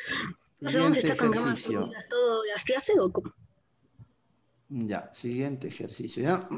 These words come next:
Speaker 2: <clears throat> A ver, a ver. <clears throat> Ya. Pasamos al ejercicio número tres del boletín. El ejercicio número tres del boletín.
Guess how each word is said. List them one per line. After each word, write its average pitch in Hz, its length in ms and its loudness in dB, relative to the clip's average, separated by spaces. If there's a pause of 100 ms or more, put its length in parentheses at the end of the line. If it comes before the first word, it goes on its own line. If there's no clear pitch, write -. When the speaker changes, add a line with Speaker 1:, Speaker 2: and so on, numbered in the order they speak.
(180)
Speaker 2:
<clears throat> 123 280 -6
A 113 100 -4
ver, 95 140 -4
a 90 60 -8
ver. - 180 -14 (440)
<clears throat> 127 340 -4 (280)
Ya. 120 380 0 (800)
Pasamos 240 680 6
al 170 180 6
ejercicio 165 580 2
número 185 380 4
tres 214 500 4
del 156 260 2
boletín. 185 840 2 (1120)
El 151 200 2
ejercicio 147 600 -2
número 147 400 2
tres 170 380 0
del 127 180 0
boletín. 135 720 -2